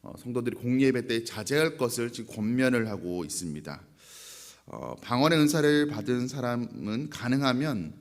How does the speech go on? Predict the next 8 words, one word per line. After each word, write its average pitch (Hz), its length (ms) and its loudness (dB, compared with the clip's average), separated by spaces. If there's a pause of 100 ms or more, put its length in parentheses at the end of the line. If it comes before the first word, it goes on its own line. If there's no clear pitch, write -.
(340)
이 95 60 -10
통역의 202 540 0
은사를 123 500 2
받아야 110 340 0
된다라고 101 880 -4
오늘 107 180 -2
말씀에서 92 540 -4
이어지는, 101 640 -2